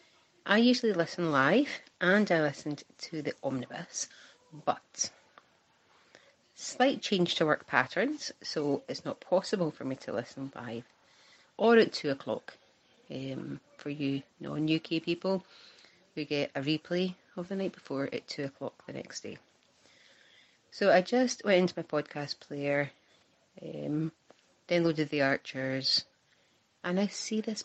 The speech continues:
blurb. I don't know what you call a blurb in podcasting,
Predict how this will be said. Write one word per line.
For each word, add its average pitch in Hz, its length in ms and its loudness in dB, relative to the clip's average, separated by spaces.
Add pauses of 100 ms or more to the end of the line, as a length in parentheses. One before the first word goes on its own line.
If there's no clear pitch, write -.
(120)
blurb. 180 460 6 (420)
I - 40 -16
don't 127 160 -14
know 131 60 -8
what 147 140 -14
you 139 60 -12
call 143 260 -6
a 143 60 -4
blurb 151 400 -2 (200)
in 139 400 -6 (440)
podcasting, 147 880 -10